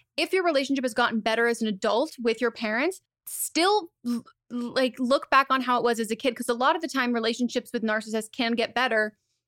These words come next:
or even just poor relationships with parents can get better when there's kind of space, because this isn't gonna be like, "Oh, fifteen minutes before we're going somewhere every Saturday, we have this thing." And, like, this is just a once in a while type of thing. So it's kind of easier to tolerate.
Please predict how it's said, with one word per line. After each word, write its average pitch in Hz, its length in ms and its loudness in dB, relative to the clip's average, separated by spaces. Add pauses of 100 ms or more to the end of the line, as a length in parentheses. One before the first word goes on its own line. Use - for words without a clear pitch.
(140)
or 269 160 6
even 311 200 0
just 311 160 -6
poor 277 160 2
relationships 247 420 0
with 226 120 -6
parents 233 280 -2
can 233 140 -4
get 226 220 -2
better 233 300 0 (220)
when 247 220 4
there's 254 180 2
kind 233 260 -2
of 208 120 -2 (200)
space, - 640 0
because 254 400 0 (340)
this 269 160 2
isn't 285 220 2
gonna 262 160 2
be 240 160 2
like, 220 280 2
"Oh, 240 260 4
fifteen 254 400 0
minutes 233 180 -2
before 226 140 0
we're 226 80 2
going 220 220 0
somewhere 226 320 0
every 233 220 2
Saturday, 202 400 2 (140)
we 233 80 2
have 220 180 2
this 226 140 0
thing." 208 260 -2
And, 208 100 -2
like, 196 280 -4
this 247 180 2
is 214 140 -2
just 247 240 -2
a 226 60 0
once 233 340 0
in 240 80 0
a 220 80 0
while 214 360 2
type 233 220 -6
of 214 80 -4
thing. 220 240 -2
So 214 80 -4
it's 214 80 -4
kind 240 200 0
of 208 80 -8 (100)
easier 240 380 2
to 233 100 -4
tolerate. 240 680 0